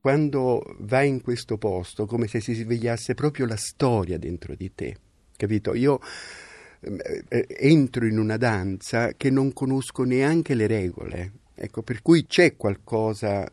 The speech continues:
che, almeno nella mia esperienza, c'è qualcosa in quel posto che ti risveglia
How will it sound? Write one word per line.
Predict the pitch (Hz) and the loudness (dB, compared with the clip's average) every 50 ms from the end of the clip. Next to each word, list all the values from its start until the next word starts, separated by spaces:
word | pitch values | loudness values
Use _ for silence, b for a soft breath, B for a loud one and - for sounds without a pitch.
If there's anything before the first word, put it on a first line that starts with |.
| - - - | -12 -8 -2
che, | - 113 104 - - - - - - | 0 0 0 0 -4 -8 -12 -10 -4
almeno | - 107 107 113 123 135 135 120 | -2 2 4 6 6 6 6 6
nella | 87 69 110 110 104 104 101 | 4 2 2 2 2 2 2
mia | 107 113 123 127 120 | 2 2 4 4 4
esperienza, | 113 110 - - - 113 110 117 113 104 101 98 - 104 | 2 0 -2 -2 -2 -2 0 0 0 0 0 -2 -4 -6
c'è | 101 - - 170 170 160 | -8 0 4 4 4 4
qualcosa | - - 110 107 - - - 117 107 98 90 90 82 - 98 | 2 0 -2 -2 -2 -4 -4 -2 -2 0 -2 -4 -6 -6 -4
in | 95 92 101 | -4 -4 -4
quel | 98 - 101 98 98 - | -4 -4 -6 -6 -6 -6
posto | _ - 113 98 85 92 - - - - - - 120 143 160 B B 170 B B B B | _ -2 -2 -2 -2 -6 -14 -18 -20 -12 -8 -4 -4 -4 -4 B B -14 B B B B
che | - - 170 - - _ | 0 0 0 0 0 _
ti | - 156 | 4 4
risveglia | 139 139 143 135 123 127 123 151 151 165 185 185 180 175 175 175 170 170 | 4 4 2 0 -2 2 4 6 6 6 4 2 2 2 2 2 2 0